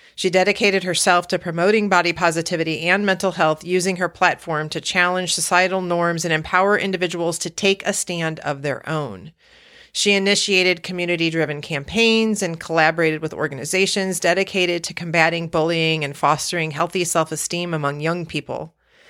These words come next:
She actively supported campaigns such as, such as Love Your Body Week and Be Kind Online, encouraging individuals to celebrate their unique qualities and reject harmful body standards.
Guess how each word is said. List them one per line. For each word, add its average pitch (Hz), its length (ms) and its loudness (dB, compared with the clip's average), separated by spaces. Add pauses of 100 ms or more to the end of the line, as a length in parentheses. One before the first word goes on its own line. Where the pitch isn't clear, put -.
(500)
She - 220 2
actively 196 400 2
supported 180 480 -2
campaigns 170 640 -4
such 170 240 -6
as, 156 320 -2
such 165 200 -2
as 156 200 -4
Love 185 200 2
Your 175 120 -2
Body 196 340 4
Week 185 340 2
and 160 160 -6
Be 190 140 -2
Kind 185 340 -2
Online, 175 580 2
encouraging 175 580 -2
individuals 160 540 0
to 151 100 -4
celebrate 170 560 0
their 170 100 -2
unique 156 560 -6
qualities 165 640 2
and 156 200 -8
reject 160 480 0
harmful 175 580 -2
body 156 380 2
standards. 123 800 -4